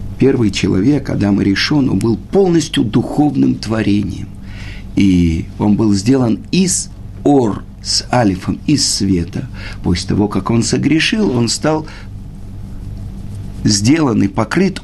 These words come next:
ор с айном, из кожи, покрыт кожей. То есть он опустился в материальный мир. Так вот, есть мир,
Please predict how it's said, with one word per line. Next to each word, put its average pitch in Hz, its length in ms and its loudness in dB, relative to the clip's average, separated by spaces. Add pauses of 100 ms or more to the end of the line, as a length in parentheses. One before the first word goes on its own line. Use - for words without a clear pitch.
(140)
ор 165 420 2 (200)
с - 200 -2 (120)
айном, 117 520 2 (240)
из - 280 0 (160)
кожи, 101 340 0
покрыт 143 440 0
кожей. 90 360 -2
То 160 180 2
есть 160 240 -2
он 123 100 2
опустился 131 680 0
в 113 60 -2
материальный 110 560 2
мир. - 280 -4 (400)
Так - 180 0
вот, 110 180 2
есть 170 400 2 (320)
мир, 147 400 4